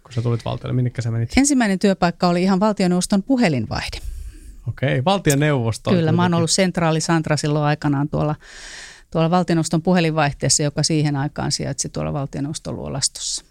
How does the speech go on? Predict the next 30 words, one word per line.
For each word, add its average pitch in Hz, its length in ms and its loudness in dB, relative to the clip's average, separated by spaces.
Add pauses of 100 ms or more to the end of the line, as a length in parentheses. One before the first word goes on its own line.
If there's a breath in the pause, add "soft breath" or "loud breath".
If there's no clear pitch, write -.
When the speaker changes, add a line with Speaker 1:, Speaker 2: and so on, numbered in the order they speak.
(240 loud breath)
Speaker 1:
Oliko 180 180 4
semmosia, 127 580 2 (400)
semmosia 127 300 4
niinku 123 280 0 (460 soft breath)
plugeja, 135 420 4
mitä 110 220 -2
vedettiin? 117 580 0
Speaker 2:
Öö, 120 160 2
no 180 160 2
kyllä 175 260 2
silloin 160 320 2
oli 160 140 2
ihan, 151 320 2
ihan 160 220 4
modernit 160 500 2
vaihdepöydät, 180 680 4
<laughs> 175 40 2
mutta 160 220 2
se 226 160 4
relehuone 185 600 2
kyllä 233 360 2
oli 269 160 2
siellä 185 240 2
Speaker 1:
Relehuone, 190 280 2
Speaker 2:
takana 175 240 4
ja 170 160 2
se 208 120 0
Speaker 1:
niin. 196 40 4
Speaker 2:
oli 190 160 2
va-, 214 220 2